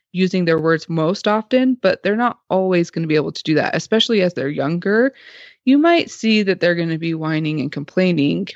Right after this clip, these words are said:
but not to the level where you're really super frustrated with them.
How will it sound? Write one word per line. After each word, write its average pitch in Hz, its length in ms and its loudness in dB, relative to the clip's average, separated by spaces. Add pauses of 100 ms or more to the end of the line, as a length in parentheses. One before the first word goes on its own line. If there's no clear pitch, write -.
but 190 160 0
not 247 480 0
to 226 120 -6
the 208 100 -2
level 175 600 2 (320)
where 160 340 2 (160)
you're 156 220 -4 (400)
really 165 280 4
super 143 300 -10
frustrated - 480 -6
with - 140 -8
them. - 240 -2